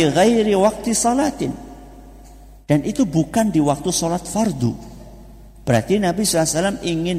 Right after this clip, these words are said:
mengimami mereka sholat apa? Sunnah. Sholat sunnah. Kalau malam berarti tahajud, kalau siang berarti sholat duha.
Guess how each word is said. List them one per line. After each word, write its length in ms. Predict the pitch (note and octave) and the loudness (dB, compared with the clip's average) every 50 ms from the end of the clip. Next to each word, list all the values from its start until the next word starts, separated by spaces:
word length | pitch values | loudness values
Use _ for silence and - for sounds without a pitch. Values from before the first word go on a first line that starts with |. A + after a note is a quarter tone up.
| D3+ | -2
mengimami 560 | D3+ D3+ D3+ D3+ C#3+ C3+ C3 B2+ B2 B2+ B2+ A#2 | 0 0 2 2 2 2 2 2 2 2 0 0
mereka 800 | A2 G2+ G2 G2+ F2+ F2 - - F#3+ C#4 - - - - - - | 0 -2 -2 -4 -4 -4 -2 -2 -2 -2 -2 -6 -12 -18 -14 -10
sholat 400 | - - - A2+ A#2 B2+ - A3 | -6 -4 -2 0 0 0 2 0
apa? 180 | A3 - G3+ - - - - - - - - - - - - - - - - | 2 2 0 -2 -2 -8 -14 -16 -18 -18 -18 -20 -20 -20 -18 -18 -16 -6 -2
Sunnah. 560 | - - C4 C4 G#3 C#3+ C3 - - - - - - - - - - - - - - - - - - - - | 2 4 4 4 4 2 -4 -8 -10 -14 -16 -18 -18 -18 -18 -20 -20 -20 -20 -20 -20 -20 -20 -20 -18 -10 -6
Sholat 560 | - G2 A2 C3+ G3+ B3 - - - - - | -2 2 4 4 4 4 2 -2 -12 -12 -12
sunnah. 400 | - - - F#2+ - - - - - - - - - - - - - - - - - - - - - _ _ _ _ _ _ _ _ _ _ _ _ _ - | -8 -6 -4 -4 -6 -6 -10 -12 -16 -18 -20 -20 -20 -20 -20 -20 -20 -20 -20 -20 -20 -20 -20 -20 -20 _ _ _ _ _ _ _ _ _ _ _ _ _ -6
Kalau 240 | - G#2 G#2 - | -4 -2 -2 -2
malam 320 | A2+ G#2+ G#2 A2 A#2+ A#2+ G#2+ | 0 0 0 2 2 2 0
berarti 240 | G#2 G#2 G#2+ G#2+ G#2 | 0 0 -2 -2 -2
tahajud, 640 | - G2+ G2+ G2 F#2+ - - D3 F3 F#3+ - - | -2 -2 -2 -2 -4 -2 -2 -2 -2 -2 -2 -4
kalau 160 | C3 A2+ A2 A2+ | -4 -2 -2 -2
siang 300 | A2 - B2 C3+ D3 C#3 | -2 0 0 0 0 0
berarti 320 | B2 A#2 A2+ B2 D#3+ A#3 C4 - - - - - - - - - - - - - - - - - | 0 0 2 2 0 0 0 -4 -8 -16 -18 -18 -20 -20 -20 -20 -20 -20 -20 -20 -20 -20 -20 -18
sholat 320 | - - - F#2+ G2+ G#2+ | -14 -10 -6 -4 -2 0
duha. 340 | A#2 E3 F#3+ D3+ C3 A#2 B2 | 2 2 2 2 0 -2 -4